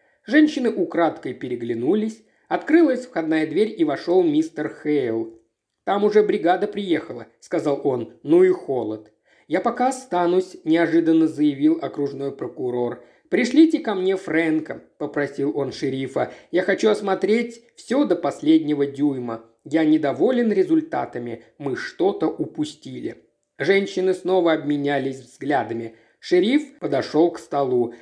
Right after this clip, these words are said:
"Проверите вещи, которые собрала миссис Питерс". Хендерсон взял фартук и рассмеялся. "Полагаю, они не взяли ничего опасного". Рука миссис Хейл лежала на коробке, в которой была спрятана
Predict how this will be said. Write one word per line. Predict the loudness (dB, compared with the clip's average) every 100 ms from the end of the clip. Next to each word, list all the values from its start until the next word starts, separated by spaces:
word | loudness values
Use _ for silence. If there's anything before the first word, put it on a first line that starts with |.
| _
"Проверите | -2 2 2 2 0 0
вещи, | 2 2 0
которые | -2 2 4 4 4 2
собрала | -2 -2 0 0 -2
миссис | -4 -6 -8 -8 -10
Питерс". | -12 -4 -4 -4 -12 _ _ _ -2
Хендерсон | 0 2 0 -2 -4 -2
взял | -2 -2
фартук | -2 -2 -2 -2 0
и |
рассмеялся. | 0 0 -4 -2 -2 -2 -4 -8 -8 -12 _ -2
"Полагаю, | 0 2 2 2 0
они | 0 2
не | 2
взяли | 0 0 0 0
ничего | 0 -2 -2 0 0 -2
опасного". | -4 -2 -6 -6 -14 -14 -16 _ _ _ 0
Рука | 2 4 4
миссис | 2 0 -4 -6 -12 -20 _ 0
Хейл | 2 4 2
лежала | 2 0 0 0 0
на | 0
коробке, | 0 -2 0 0 -2 -8 -8
в |
которой | -6 0 2 2
была | 2 0 0
спрятана | -2 -2 -2 -2 -2